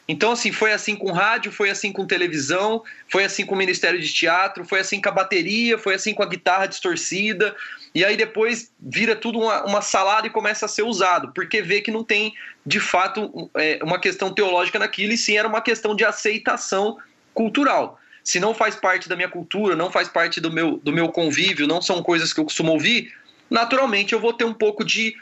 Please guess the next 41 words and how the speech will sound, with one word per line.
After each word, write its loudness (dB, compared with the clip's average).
de 0
medo 2
e 4
receio 0
a 2
hora 0
que -6
isso 0
chega, 0
né? -2
Isso 0
é 2
normal, 0
a -4
gente, -2
como 0
ser 2
humano, 0
teme 0
aquilo -4
que 0
é -2
diferente. -2
É, 2
você -2
pega 2
hoje 2
o -6
funk, -2
o -6
funk -2
hoje 2
é 0
um -4
fenômeno 0
cultural, 0
assim, -4
no, -4
no -4
Brasil. 0
É, 2